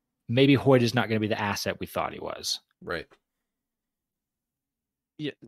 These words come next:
Speaker 3: I have, I have two things. One, I see what you're saying, Trevor, on that, like, this, this makes it way more scary for us as the reader, for
Speaker 2: Right.
Speaker 3: protagonists. Of, like, Hoyt is kind of a failsafe of, of at least knowing what's going on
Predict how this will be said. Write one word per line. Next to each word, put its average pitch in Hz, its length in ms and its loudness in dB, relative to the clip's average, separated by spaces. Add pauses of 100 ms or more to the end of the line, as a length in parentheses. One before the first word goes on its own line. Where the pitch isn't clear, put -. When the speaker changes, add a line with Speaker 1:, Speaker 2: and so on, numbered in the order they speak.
Speaker 3:
I 139 120 -4
have, 170 180 -6 (100)
I 143 60 -4
have 143 180 -4
two 135 160 -4
things. 107 380 -4 (320)
One, 160 400 2 (520)
I 135 60 -2
see 139 180 -4
what 143 160 -4
you're 127 80 -4
saying, 110 320 0
Trevor, 120 460 -4 (100)
on 127 160 -2
that, 113 160 0
like, 107 380 -10 (640)
this, 151 220 2
this 156 280 2
makes 170 280 2
it - 120 0
way 123 280 2
more 135 200 2
scary 110 580 -4
for - 260 -8
us 120 200 -4
as 127 100 -6
the 110 140 -4
reader, 113 420 -4
for 120 300 -2
Speaker 2:
Right. 110 120 0
Speaker 3:
protagonists. 104 1120 -8 (720)
Of, 127 180 -4
like, 131 240 2 (540)
Hoyt 160 320 6
is 151 140 4
kind 127 360 0
of 147 140 0
a 151 40 2
failsafe 143 680 -2
of, 135 220 0
of 135 120 -2
at 135 140 -2
least 165 260 -2
knowing 139 400 2
what's 117 240 -2
going 104 300 -6
on 78 260 -14